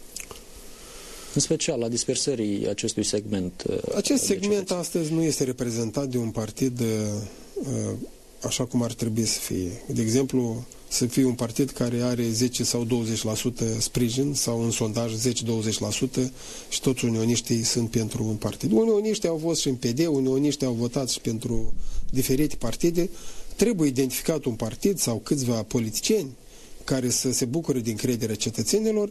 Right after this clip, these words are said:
Speaker 2: și să atragă electoratul unionist după ei. Și atunci eu cred că și partea română și partea română va susține, că românii nu vor mai susține, statul român nu va mai susține acum un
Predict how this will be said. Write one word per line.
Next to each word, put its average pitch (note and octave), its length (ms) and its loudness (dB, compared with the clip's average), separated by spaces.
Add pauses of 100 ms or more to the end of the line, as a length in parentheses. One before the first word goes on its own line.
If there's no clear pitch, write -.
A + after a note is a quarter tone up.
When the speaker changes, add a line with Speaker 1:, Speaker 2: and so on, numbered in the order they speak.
(340)
Speaker 2:
și - 260 0
să E3+ 500 0
atragă D#3+ 440 -4
electoratul C#3 580 0
unionist A2+ 460 -2
după G#2+ 240 -4
ei. F#2 180 -4 (360)
Și - 160 2
atunci E3+ 320 0
eu E3 160 2
cred E3 300 -2
că - 160 0
și E3 280 2 (840)
partea C#3+ 440 0 (880)
română G3 600 2 (1200)
și - 160 -2
partea D3+ 380 0
română D#3+ 420 0 (240)
va D3 160 2
susține, D3+ 600 0 (280)
că F3+ 100 0
românii G3+ 380 2
nu G3+ 120 4
vor F#3+ 240 2
mai F3 140 0
susține, E3 300 0
statul F3+ 320 0
român F3 220 2
nu G3+ 60 2
va F3 120 0
mai D3+ 160 0
susține C3+ 360 0
acum B2+ 260 2
un A#2 380 0